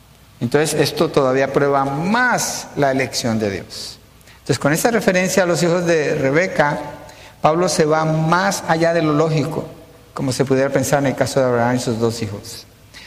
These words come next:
Pero en este caso, de los hijos de Rebeca, los dos son del mismo matrimonio y son mellizos.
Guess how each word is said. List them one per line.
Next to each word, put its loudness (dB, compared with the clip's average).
Pero 2
en 2
este 0
caso, 0
de 0
los 0
hijos 2
de 4
Rebeca, 2
los 0
dos 2
son -2
del 2
mismo 0
matrimonio 0
y -6
son -2
mellizos. -2